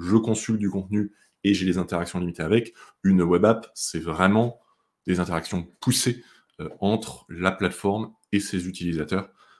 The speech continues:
Euh, et ça ne correspond pas aux mêmes outils, ça ne correspond pas aux mêmes technologies, même derrière, forcément. Euh, donc, on, on est sur des, sur des choses assez différentes, et se poser la question de « est-ce que je suis en train de penser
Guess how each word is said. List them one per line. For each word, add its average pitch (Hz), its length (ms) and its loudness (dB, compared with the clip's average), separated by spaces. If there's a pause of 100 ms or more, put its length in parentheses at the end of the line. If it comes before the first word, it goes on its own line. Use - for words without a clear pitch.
(180)
Euh, 76 360 -12 (600)
et 87 340 2 (220)
ça - 240 2
ne 95 80 6
correspond 104 480 0
pas 123 100 -2
aux 117 80 4
mêmes 107 160 0
outils, 101 380 -6
ça - 140 -16
ne - 40 -20
correspond - 300 -14
pas 92 120 -6
aux 95 60 0
mêmes 85 200 -4
technologies, 98 580 -2
même 90 140 -2
derrière, 87 300 -2
forcément. - 420 -8 (420)
Euh, 80 400 -4 (720)
donc, 92 180 -6 (800)
on, 101 180 0
on 110 200 8
est 135 100 10
sur 107 260 0
des, 95 680 0
sur - 180 -8
des 95 80 -2
choses 113 240 0
assez 107 220 -2
différentes, 101 580 -4
et 95 240 -2 (560)
se - 280 -2
poser 131 440 6
la 123 100 4
question 120 540 -4
de « 95 220 0
est-ce 101 160 -4
que - 80 -4
je - 120 -4
suis 107 100 -6
en 101 100 -4
train 107 400 -6
de 90 100 -6
penser 95 500 -4